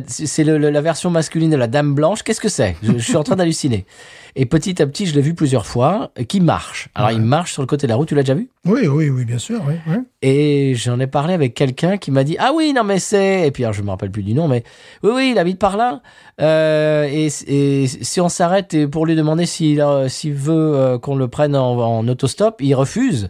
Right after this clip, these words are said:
Speaker 1: toujours,
Speaker 2: Mhm.
Speaker 1: et il ne parle que français. »
Speaker 2: Wow !
Speaker 1: Oui.
Speaker 2: Ah, d'accord, ça,
Speaker 1: Et il
Speaker 2: je
Speaker 1: ne
Speaker 2: savais
Speaker 1: parle
Speaker 2: pas.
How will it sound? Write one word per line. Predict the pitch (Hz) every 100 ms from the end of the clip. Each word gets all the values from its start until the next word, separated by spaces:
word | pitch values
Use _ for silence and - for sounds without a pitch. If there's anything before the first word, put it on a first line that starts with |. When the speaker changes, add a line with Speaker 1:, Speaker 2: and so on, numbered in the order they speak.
| -
Speaker 1:
toujours, | 202 156 208 339
Speaker 2:
Mhm. | 156 127 170
Speaker 1:
et | 196
il | 147
ne | 143
parle | 180 160
que | 196
français. » | 180 151 104 78 _ _ _ _ _ _ -
Speaker 2:
Wow ! | 151 311 427 330 127 104 _ -
Speaker 1:
Oui. | 151 214 _ _ _ _ - 277
Speaker 2:
Ah, | 320
d'accord, | 143 160
ça, | 139
Speaker 1:
Et |
il | 147
Speaker 2:
je |
Speaker 1:
ne | 165
Speaker 2:
savais |
Speaker 1:
parle | 170
Speaker 2:
pas. | 185